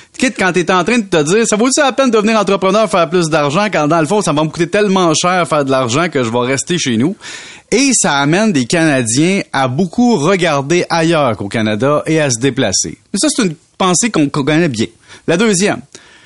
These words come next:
qui est vraiment celle qui me touche beaucoup, c'est trop de crédits, de déductions de tout genre, qui font en sorte que le système canadien est complexe et amène des mauvais comportements.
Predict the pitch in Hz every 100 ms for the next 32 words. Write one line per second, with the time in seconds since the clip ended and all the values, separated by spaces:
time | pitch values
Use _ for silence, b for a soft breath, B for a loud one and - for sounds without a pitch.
0 | B - 160 160 180 233 196 202 180 170
1 | 135 185 151 131 127 208 185 147 127 B
2 | B - 226 285 262 147 - 165 165 131
3 | 131 190 240 - 127 120 165 127 - -
4 | 165 185 117 - 151 131 143 175 151 -
5 | B - - 220 160 - 214 151 127 -
6 | - 190 151 143 123 113 139 175 - 135
7 | 156 131 139 156 170 - - - 143 143
8 | 165 180 139 135 135 156 143 113 113 120
9 | 104